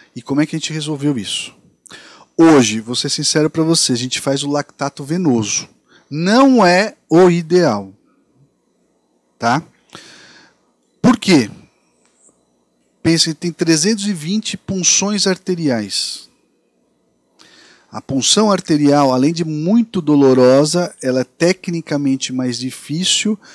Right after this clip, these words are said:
e com isso aumentaria muito meu tempo, inclusive impactando no antibiótico. Então eu prefiro fazer uma triagem grosseira com lactato arterial e se eu ver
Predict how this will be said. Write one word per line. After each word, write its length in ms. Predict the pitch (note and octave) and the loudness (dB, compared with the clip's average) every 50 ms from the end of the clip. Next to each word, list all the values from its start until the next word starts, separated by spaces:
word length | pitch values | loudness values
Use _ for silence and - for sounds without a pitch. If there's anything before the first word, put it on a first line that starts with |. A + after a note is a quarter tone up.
| - _ _ | -20 _ _
e 120 | - C#3 - | -10 -10 -10
com 280 | _ - E3 D#3 D3+ | _ -4 -2 0 0
isso 360 | D#3+ F3+ G#3 F#3+ - - - | 2 2 2 2 2 2 2
aumentaria 1400 | G3+ F#3+ F3 F3 F3+ G3 A3 B3+ C4+ B3+ A#3+ - - A3 G3+ F#3 E3+ D#3 D3+ D3+ E3 F#3 G3+ G#3 G#3 G#3+ G#3 G3 | 2 0 0 -2 0 2 4 4 4 4 2 0 0 2 4 4 4 2 2 0 -2 -2 -2 0 0 -2 -2 -4
muito 640 | F#3 F3 E3 E3+ F3+ G3 G#3+ A3+ A3+ - _ A3 G3+ | -6 -6 -6 -6 -4 -2 -2 -4 -4 -6 _ -8 -6
meu 220 | G3 F#3 F#3 F#3 | -2 -2 -2 -2
tempo, 680 | F3+ _ _ - E3+ F3 F#3+ F#3+ F#3+ _ _ G#3 F#3+ D#3+ | -4 _ _ -2 0 0 0 -2 -6 _ _ -10 -8 -6
inclusive 600 | F3+ F#3 G3 - G3 F3+ D3+ C#3+ D#3+ G3+ G#3+ G#3+ | -6 -6 -6 -6 -6 -6 -6 -4 -4 -4 -4 -4
impactando 680 | G3+ - - F#3+ - - _ _ - F3+ F#3+ G3 F#3+ | -4 -2 -2 -2 -2 -2 _ _ 2 2 2 2 -2
no 100 | F#3 F3+ | -4 -6
antibiótico. 920 | F3+ F3+ - - E3+ E3 E3 D#3 B2 A2+ A2 - - - - _ - - _ _ _ _ _ _ _ _ _ _ _ _ _ _ _ _ _ _ _ - - _ _ _ _ | -6 -6 -8 -10 -10 -6 -6 -4 -4 -4 -6 -10 -14 -20 -20 _ -20 -20 _ _ _ _ _ _ _ _ _ _ _ _ _ _ _ _ _ _ _ -20 -20 _ _ _ _
Então 180 | _ E3+ F3+ | _ 2 4
eu 120 | F#3+ G3+ G3+ | 4 4 4
prefiro 440 | G3+ G#3 F#3+ - - - C4 C4 B3 | 2 0 -2 -2 2 2 2 2 2
fazer 320 | - A#3+ A3 F#3 F3+ E3+ | 2 0 0 2 0 0
uma 200 | E3+ E3 E3 D#3 | 2 0 0 0
triagem 600 | - - D3+ D#3 E3 F#3+ G#3 G#3+ G3 - G3 F#3+ | -2 -4 -2 0 0 2 2 0 0 -2 -4 -4
grosseira 760 | F#3 F3 F#3 F#3 F3 - - - - - A#2 A2+ A2 G#2 A2 - | -2 0 0 0 0 0 -2 -2 -2 -2 -2 -2 -2 -4 -6 -10
com 200 | - B2 A#2+ B2 | -6 -4 -2 0
lactato 600 | C3+ C#3 - _ _ - E3+ G3 G3+ - - G3+ | 0 -2 -4 _ _ 0 0 0 0 0 -2 -4
arterial 720 | G3 - _ - F#3+ F#3 F3+ C#3 A#2 G#2+ G#2 G#2 G#2+ - _ - - - _ _ _ _ _ _ | -4 -4 _ -4 -4 0 0 0 0 0 -2 -4 -6 -10 _ -20 -20 -20 _ _ _ _ _ _
e 120 | D#3+ E3 | -12 -4
se 260 | E3 - - - - A#3+ | 0 2 2 4 4 2
eu 180 | C#4 C#4+ B3 | 2 2 0
ver 460 | A3 F3+ D#3+ C#3 B2+ A#2 A2 A2 G#2 | -2 -4 0 0 0 0 0 -2 -6